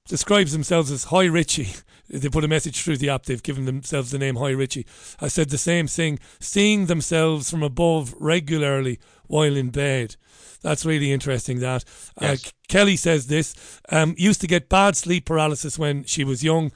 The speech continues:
Speaker 1: but, but suffered chronic alcoholism and believe, actually, that the darkness was feeding off of me," says Kelly.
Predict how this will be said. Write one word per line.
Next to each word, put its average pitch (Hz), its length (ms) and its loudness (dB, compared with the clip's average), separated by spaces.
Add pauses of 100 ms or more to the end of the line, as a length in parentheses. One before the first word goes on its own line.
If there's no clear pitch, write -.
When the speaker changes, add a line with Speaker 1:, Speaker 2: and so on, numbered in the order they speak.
(380)
Speaker 1:
but, 175 220 4 (280)
but 190 180 6
suffered 196 520 0
chronic 190 480 2 (160)
alcoholism 135 920 2 (220)
and 160 340 0 (340)
believe, 175 640 4
actually, 151 400 -2
that 139 280 -2
the 160 80 -2
darkness 170 640 0
was 139 180 -8
feeding 147 500 -2
off 139 400 -4
of 131 160 -8
me," 156 180 0
says - 240 -8
Kelly. 117 320 -8